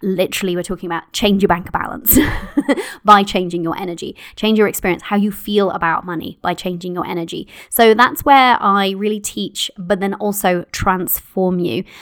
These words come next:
The great thing about that course is it is one hundred percent audio. So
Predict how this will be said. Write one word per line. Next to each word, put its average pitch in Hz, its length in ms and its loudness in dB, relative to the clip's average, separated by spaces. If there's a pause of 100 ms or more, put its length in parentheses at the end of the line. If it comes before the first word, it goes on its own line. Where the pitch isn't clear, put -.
(140)
The 208 80 -2
great 233 260 4
thing 226 140 -2
about 196 280 4
that 175 180 -4
course 165 400 -4
is 175 260 -4
it 180 160 -8
is 175 180 -8
one 180 180 0
hundred 190 420 -4
percent 165 420 -4 (260)
audio. 107 400 -8 (360)
So 180 340 0